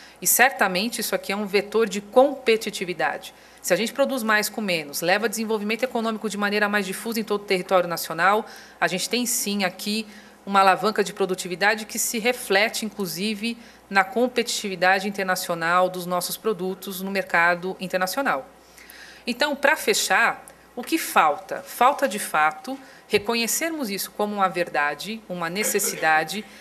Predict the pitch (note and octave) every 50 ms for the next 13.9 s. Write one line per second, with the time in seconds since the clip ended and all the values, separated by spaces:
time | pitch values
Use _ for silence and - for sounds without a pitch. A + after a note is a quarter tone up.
0 | - - - F#3+ F3+ F3 F#3 G#3+ B3+ C4+ B3+ A#3 A3 - - G#3 F3+ F#3+ - -
1 | - G3 F#3 F#3 - F#3+ G#3 A3+ G#3+ - A#3+ B3 A#3+ - - A3 G#3 G3 F#3 F3+
2 | - F#3+ F3+ - - F3+ G#3+ G#3+ G#3 G#3 G#3+ G#3 G3+ F3 D3 - - E3+ F3 G#3+
3 | B3 - - - - F#3 - - - F#3 E3+ D#3+ - - D3 - - - - -
4 | - - - - - B3+ B3 A#3 G#3+ F#3+ E3+ - - - - - A3+ A#3 B3 A#3
5 | - G#3 G3 F3 E3 E3+ - - - - - F#3+ F#3 - - - - - _ _
6 | _ _ _ - - _ _ _ _ - F3+ F3 E3+ E3 D#3+ - F#3+ F#3 F#3 -
7 | A3+ A3 - A3 G#3 - G#3 G3 F#3+ F#3+ G#3 G#3 G#3 G#3 G#3 G3+ - - - -
8 | - - - - - - - - - - F3+ G#3 G#3 F#3+ - F#3 A3+ A#3+ A3+ F#3+
9 | F3 F3 - F3+ F#3 A3 B3+ B3 - A#3+ G#3+ G#3+ G3+ - G#3+ G3+ - - F#3+ F3+
10 | F3 F3+ F3+ F3+ E3 D#3+ E3 E3 G3 A#3+ C#4 C#4 G#3 G#3 G3+ G3+ G3 - G3 F3+
11 | F3+ - F#3 F#3 G3 G3+ G3 G3+ - F#3+ E3+ D#3+ E3+ F#3+ F#3+ F#3+ F#3 E3 - -
12 | - - F#3 F3+ F3+ G#3 - G3+ F#3+ F3+ - - G3 - F#3+ F#3 F3+ F3 F3+ F3+
13 | F3 F3+ F#3 F3+ - G3 F3 - - F3+ F3 E3+ D#3 D3 D3+ - -